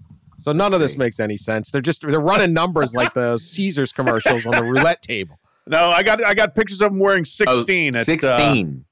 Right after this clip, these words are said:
Speaker 3: at,
Speaker 2: Yeah,
Speaker 1: So
Speaker 2: he,
Speaker 1: he's been
Speaker 2: he wore
Speaker 3: at Newman.
Speaker 2: Yep. Yep.
Speaker 1: Okay,
Speaker 3: Okay.
Speaker 1: so he, and, uh, so he is now sixteen again. So he's sixteen.
Speaker 3: Mm-hmm.
Speaker 1: All right, whatever. I don't know.
Speaker 2: Well, and
Speaker 1: Anyway,
Speaker 2: that probably
Speaker 1: he
Speaker 2: has to do with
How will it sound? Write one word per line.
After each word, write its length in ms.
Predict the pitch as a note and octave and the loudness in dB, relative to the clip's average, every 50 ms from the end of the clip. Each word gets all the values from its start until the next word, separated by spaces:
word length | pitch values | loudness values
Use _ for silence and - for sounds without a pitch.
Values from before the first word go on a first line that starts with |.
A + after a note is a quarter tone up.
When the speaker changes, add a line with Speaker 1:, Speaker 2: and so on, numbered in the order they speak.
| _ _ _ - | _ _ _ -6
Speaker 3:
at, 120 | B2+ B2+ | -4 0
Speaker 2:
Yeah, 280 | G2+ G#2 G#2+ G2+ F#2+ F2 | 0 2 2 2 0 0
Speaker 1:
So 160 | F2 - C#3 | 0 0 2
Speaker 2:
he, 60 | D3+ | 2
Speaker 1:
he's 120 | D#3 D#3+ - | 0 0 -2
been 140 | - F3 | -2 -2
Speaker 2:
he 60 | E3 F#2+ | 0 0
wore 180 | F#2+ G2 - | 0 0 0
Speaker 3:
at 180 | C3+ B2+ - - | 0 -2 -2 -4
Newman. 400 | D3+ C#3 C#3+ C3+ B2 A#2+ A2+ A2+ A2 | -4 -4 -2 -2 -2 -4 -6 -6 -6
Speaker 2:
Yep. 220 | E2+ E2+ E2 - _ _ _ _ _ _ _ _ _ _ _ _ _ _ _ _ _ _ _ _ _ _ _ - | -6 -6 -6 -8 _ _ _ _ _ _ _ _ _ _ _ _ _ _ _ _ _ _ _ _ _ _ _ -10
Yep. 100 | - - | -8 -6
Speaker 1:
Okay, 140 | C#3+ - A2+ | -4 -4 -4
Speaker 3:
Okay. 80 | D#2+ D#2 | -6 -6
Speaker 1:
so 240 | - - C#3+ D3 C3+ | -6 -4 -2 -2 0
he, 280 | A#2+ D3 F#3 F3+ - - | 0 0 -2 -2 -2 -2
and, 200 | D3+ C#3+ D3 D#3+ _ - | -4 -4 -4 -6 _ -16
uh, 560 | C3+ G#2 - _ _ _ _ _ _ - C#3 | -20 -20 -20 _ _ _ _ _ _ -14 -14
so 240 | - - - D3+ C3+ | -8 -4 -2 0 0
he 140 | B2+ D3 E3 | 0 0 0
is 180 | D#3 C3+ - | 0 -2 -2
now 540 | C3 D3 D3 D#3 D#3+ D#3+ E3 D#3 D#3 D#3 C#3+ - _ _ | -4 -4 -2 -2 -2 -2 0 0 -2 -2 -4 -8 _ _
sixteen 720 | - - - F3 D3 - - - D#3+ D3+ D3+ D3 C3+ C3 - - | -20 -12 -10 -10 -10 -8 -8 -6 -4 -4 -2 -2 -4 -4 -6 -8
again. 420 | A#2 G#2+ A#2 C#3+ D3 A#2 E2 D#2+ - | -8 -6 -4 -4 -4 -4 -6 -10 -14
So 180 | - - C#3 B2+ | -8 -6 -4 -4
he's 180 | B2+ D#3+ D3+ | -4 -4 -6
sixteen. 540 | - - F3+ E3 - F#3+ G3+ D#3 C3 F#2+ D#2+ | -6 -6 -6 -6 -6 -4 -4 -2 -2 -4 -6
Speaker 3:
Mm-hmm. 100 | G2+ - | -6 -6
Speaker 1:
All 100 | C3 C3+ | -4 -4
right, 140 | G#2+ D#2+ - _ | -4 -6 -8 _
whatever. 440 | B2+ E3 G3+ A3 G#3 E3 G2+ F#2+ _ _ _ _ | -2 0 2 2 2 0 -2 -6 _ _ _ _
I 120 | - C#3+ F3+ | -4 -2 0
don't 100 | G3 G3+ | 2 2
know. 160 | G#3 E3+ A2 - _ _ _ _ - - _ | 2 0 -2 -6 _ _ _ _ -20 -10 _
Speaker 2:
Well, 140 | - A#2 A#2+ | 0 2 2
and 100 | A#2+ - | 2 2
Speaker 1:
Anyway, 200 | C4 C4+ C4 A#3 | 2 2 4 4
Speaker 2:
that 40 | G#3+ | 4
probably 180 | - - - - | 4 4 4 4
Speaker 1:
he 60 | - | 2
Speaker 2:
has 100 | - - - | 2 2 2
to 60 | - | 2
do 60 | - | 2
with 100 | - - | 4 4